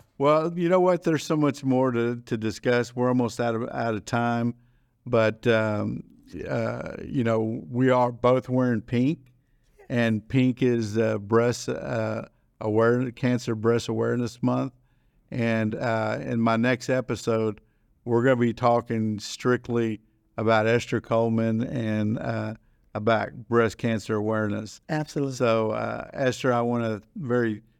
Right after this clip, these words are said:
Speaker 1: I wanna thank you for being on part one of
Speaker 2: Okay.
Speaker 1: the incredible Esther Coleman Show.
Speaker 2: Okay.
Speaker 1: So, uh, thank you for being on, and, uh,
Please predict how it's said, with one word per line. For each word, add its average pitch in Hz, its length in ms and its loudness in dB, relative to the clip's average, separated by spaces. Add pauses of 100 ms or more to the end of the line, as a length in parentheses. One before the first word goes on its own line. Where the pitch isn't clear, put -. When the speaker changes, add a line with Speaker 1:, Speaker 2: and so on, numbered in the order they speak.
(160)
Speaker 1:
I 117 40 -4
wanna 117 120 0
thank 117 280 0
you 120 80 -4
for 113 140 -4
being 113 300 0
on 110 360 -2
part 123 360 0
one 120 460 -2 (300)
of 123 260 0
Speaker 2:
Okay. 120 60 -8
Speaker 1:
the 117 200 2
incredible 117 800 2
Esther 120 420 -2
Coleman 117 440 0
Show. 113 440 -4 (100)
Speaker 2:
Okay. 349 220 -4 (320)
Speaker 1:
So, 110 400 -2
uh, 113 260 -4 (340)
thank 139 220 2
you 127 60 -6
for 139 160 2
being 131 300 2
on, 139 340 2
and, 113 240 0
uh, 110 260 -2